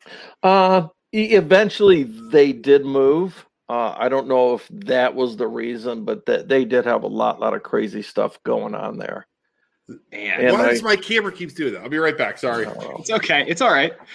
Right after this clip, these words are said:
Speaker 3: Keep going. It's me.
Speaker 1: But, uh,
Speaker 2: So
Speaker 1: uh,
Speaker 2: that
Speaker 1: you
Speaker 2: was
Speaker 1: know,
Speaker 2: your
Speaker 1: it
Speaker 2: first, so that was your first dive into actually recording.
Speaker 1: Yeah,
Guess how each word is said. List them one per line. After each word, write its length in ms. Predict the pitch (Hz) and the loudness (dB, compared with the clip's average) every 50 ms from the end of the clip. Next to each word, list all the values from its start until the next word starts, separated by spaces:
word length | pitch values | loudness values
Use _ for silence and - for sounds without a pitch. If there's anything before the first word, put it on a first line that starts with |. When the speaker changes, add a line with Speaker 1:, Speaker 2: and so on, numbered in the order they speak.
| - - - - - - 139 | -20 -20 -20 -18 -8 -6 -4
Speaker 3:
Keep 140 | - 170 143 | -4 -2 0
going. 240 | 131 113 92 85 85 85 - _ _ _ _ - - | 0 0 0 -2 -4 -4 -10 _ _ _ _ -18 -6
It's 220 | - 143 135 - 139 | -6 -6 -6 -4 -2
me. 100 | 123 143 | 2 4
Speaker 1:
But, 320 | 143 143 143 - - 147 | 4 4 4 4 4 6
uh, 240 | 139 139 135 127 - - _ _ _ _ _ _ _ - | 8 8 6 6 4 -4 _ _ _ _ _ _ _ -6
Speaker 2:
So 160 | - 165 170 | 0 4 4
Speaker 1:
uh, 20 | 170 | 4
Speaker 2:
that 120 | 170 180 | 6 6
Speaker 1:
you 60 | 175 | 4
Speaker 2:
was 100 | 170 165 | 4 6
Speaker 1:
know, 60 | 160 160 | 6 6
Speaker 2:
your 80 | 156 160 | 6 4
Speaker 1:
it 80 | 156 | 2
Speaker 2:
first, 540 | - 185 185 180 165 - - - - - - | 0 2 2 2 2 0 -4 -8 -10 -10 -8
so 100 | - 151 | -4 -2
that 160 | 151 156 156 | 0 0 0
was 120 | 160 147 135 | -2 0 0
your 120 | 151 143 | -2 -2
first 360 | - - 156 151 139 - - | -2 -2 -2 -2 -2 -2 -4
dive 300 | 143 139 135 135 135 127 | -2 0 0 0 0 0
into 560 | 131 131 131 120 - 127 117 113 110 107 101 - - _ - | -2 -2 -4 -4 -4 -2 -2 0 0 0 -2 -6 -12 _ -4
actually 520 | 131 131 135 - - - 139 123 120 117 107 | -2 -2 -2 -2 -4 -6 -4 -4 -4 -4 -6
recording. 640 | 101 107 107 - 139 139 135 117 101 92 87 - _ _ _ _ _ _ _ _ _ _ _ _ _ _ _ - | -6 -8 -8 -2 -2 0 0 0 -2 -6 -10 -12 _ _ _ _ _ _ _ _ _ _ _ _ _ _ _ -20
Speaker 1:
Yeah, 480 | 147 143 147 143 160 143 120 - - | -16 -10 0 2 2 2 2 0 -4